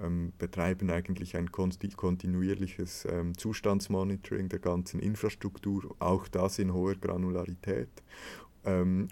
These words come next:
und wir haben natürlich auch Sensordaten über die Umwelt, die auch abgesehen von der Infrastruktur interessant sein können. In Bezug auf die Wartung ermöglicht das ganz neue Wartungskonzepte.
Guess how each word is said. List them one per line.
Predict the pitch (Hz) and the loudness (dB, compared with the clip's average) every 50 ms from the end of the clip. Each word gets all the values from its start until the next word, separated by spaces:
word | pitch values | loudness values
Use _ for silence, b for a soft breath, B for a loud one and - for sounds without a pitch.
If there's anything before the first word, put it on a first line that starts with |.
| - | 4
und | - 151 135 143 135 - | 6 8 8 8 8 6
wir | 123 117 107 | 6 4 6
haben | 107 104 101 104 107 | 6 6 6 6 4
natürlich | 101 95 - 110 104 104 98 - 98 | 4 4 2 2 2 2 4 4 6
auch | 95 98 98 98 - - | 6 6 6 4 2 2
Sensordaten | - 110 98 101 107 - 107 101 98 - 101 95 95 95 95 - - 104 101 | 4 6 6 6 6 6 6 4 6 6 6 6 6 4 2 0 0 2 2
über | 98 92 92 98 | 2 2 0 0
die | 95 98 101 | 0 2 2
Umwelt, | 95 110 120 120 113 113 110 110 104 - - - | 4 4 6 8 10 10 10 10 8 4 -2 -2
die | - 101 | 2 4
auch | 92 95 95 - - - | 4 4 4 2 2 2
abgesehen | - 107 104 - - 117 107 - 95 98 98 | 4 4 4 4 2 2 4 6 6 6 6
von | 92 98 95 92 | 6 4 2 2
der | 90 95 | 2 0
Infrastruktur | 95 98 92 - - - - - 110 - - - 104 95 98 | 0 -2 -4 -6 -8 -8 -8 -8 -10 -10 -8 -8 -6 -6 -6
interessant | 98 90 - - - 107 - - - - 95 - | -6 -6 -6 -8 -8 -8 -6 -4 -4 -4 -6 -6
sein | - 98 98 98 | -8 -8 -8 -8
können. | - - - 98 98 - B B B B B B B B B B B B - | -8 -8 -8 -8 -10 -12 B B B B B B B B B B B B -2
In | 98 98 92 | 0 4 4
Bezug | 101 95 - - 127 120 120 | 4 4 6 4 6 6 8
auf | 104 98 98 - | 6 6 6 2
die | - 104 90 | -2 0 2
Wartung | 87 87 107 127 - - 131 123 123 123 120 - | 4 4 4 4 4 4 4 4 4 4 0 0
ermöglicht | - 98 95 98 92 90 90 98 95 - - | 2 2 4 4 4 4 2 0 -4 -4 -4
das | 95 - - | -6 -4 -2
ganz | - 92 92 101 98 - | 0 0 2 0 2 2
neue | 107 92 95 104 104 98 85 | 2 2 4 4 4 4 4
Wartungskonzepte. | 85 92 104 107 - - 120 113 - - - 120 113 110 - - 117 117 - - - 117 120 | 4 2 2 0 -2 -2 -4 -4 -6 -6 -4 -4 -4 -2 0 0 -2 -2 -2 -4 -6 -6 -6